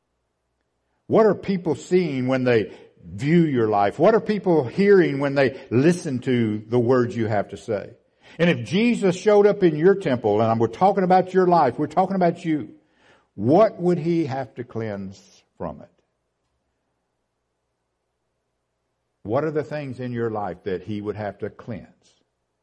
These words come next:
because they're not honoring him? They're not pleasing him. Let me just close with this one final thought. Jesus, Jesus gave us the secret to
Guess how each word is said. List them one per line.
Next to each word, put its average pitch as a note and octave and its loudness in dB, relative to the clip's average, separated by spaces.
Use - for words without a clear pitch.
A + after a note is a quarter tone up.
because F#2 -8
they're F#2 -2
not F2+ -6
honoring D#2+ -12
him? E2 -12
They're F2 -6
not E2+ -10
pleasing D#2 -14
him. F2 -14
Let C3+ -12
me C#3 -8
just A#2+ -8
close G2 -6
with F#2+ -10
this F2+ -10
one F#2 -8
final F2+ -6
thought. F#2+ -4
Jesus, C3+ -6
Jesus C3 -8
gave A2 -4
us F#2+ -8
the F2+ -14
secret B2 -10
to F#2+ -6